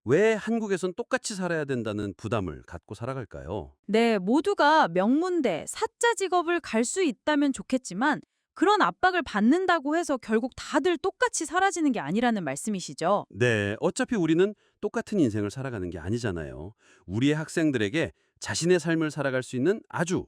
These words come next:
Speaker 1: 폭넓은 탐색 기회가 제공되었으면 합니다.
Speaker 2: 그러기 위해서는 작은 인식 변화가 필요하죠.
Speaker 1: 네, 맞습니다. 어떤 인식일까요?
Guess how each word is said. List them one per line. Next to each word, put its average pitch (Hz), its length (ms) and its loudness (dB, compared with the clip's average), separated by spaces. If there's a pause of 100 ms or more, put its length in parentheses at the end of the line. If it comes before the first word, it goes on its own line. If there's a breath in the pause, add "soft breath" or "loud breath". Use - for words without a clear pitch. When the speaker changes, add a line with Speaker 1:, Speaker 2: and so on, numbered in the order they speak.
(140)
Speaker 1:
폭넓은 214 560 0
탐색 226 380 -4
기회가 123 420 0 (220)
제공되었으면 98 760 -2
합니다. 90 480 -4
Speaker 2:
그러기 330 480 2
위해서는 247 640 0
작은 320 500 0
인식 277 440 4
변화가 190 600 4
필요하죠. 180 920 -2
Speaker 1:
네, 90 320 -8
맞습니다. 78 640 -8
어떤 156 400 2
인식일까요? 90 800 -2